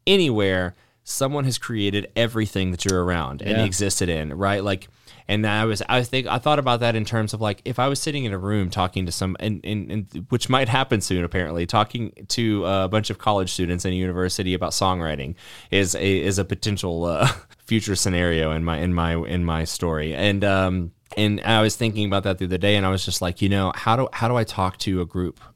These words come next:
Speaker 1: a room of people about creating songs? Like, what is songwriting? What is songwriting? How is, what is creating? You're, you're around everything. The, the table that we're, we're sitting at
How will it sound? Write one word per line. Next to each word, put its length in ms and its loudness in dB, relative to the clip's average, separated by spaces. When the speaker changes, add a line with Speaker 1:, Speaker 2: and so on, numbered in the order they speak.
Speaker 1:
a 80 -2
room 240 2
of 100 -4
people 480 -2
about 260 2
creating 800 2
songs? 640 2
Like, 200 -6
what 140 2
is 60 -2
songwriting? 720 0
What 160 2
is 140 2
songwriting? 560 2
How 220 2
is, 100 2
what 240 2
is 100 2
creating? 640 0
You're, 320 2
you're 280 4
around 220 6
everything. 400 2
The, 100 0
the 180 -4
table 520 0
that 180 -2
we're, 280 0
we're 380 0
sitting 420 2
at 280 0